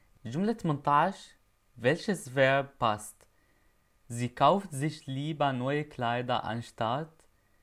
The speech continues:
abnehmen oder zu abnehmen und, oder abzunehmen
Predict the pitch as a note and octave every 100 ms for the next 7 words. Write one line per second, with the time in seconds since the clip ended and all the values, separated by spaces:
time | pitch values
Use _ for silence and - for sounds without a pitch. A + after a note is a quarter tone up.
0 | _ _ _ _ _ _ - B2+ C#3+ D3
1 | C#3+ C3+ D3 D#3+ F3+ G3 - _ _ _
2 | _ _ _ A#2+ A#2+ A#2 A2 - D#3 C#3+
3 | C#3 C3 B2+ B2+ C3 C3 C#3+ C3+ - A2+
4 | A2+ - - A#2+ A#2 A#2+ D3 - - D3+
5 | C3 B2+ C3 C#3 D3